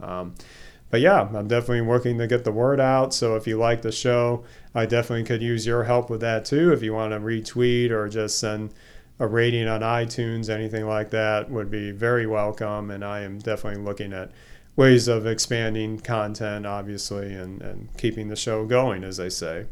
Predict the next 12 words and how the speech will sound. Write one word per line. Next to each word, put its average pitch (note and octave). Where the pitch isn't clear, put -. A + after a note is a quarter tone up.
So, F2+
again, A#2
just A#2
nice A2+
to B2
always G#2+
to G#2+
get G2+
new G2
listeners F2+
out E2+
there. E2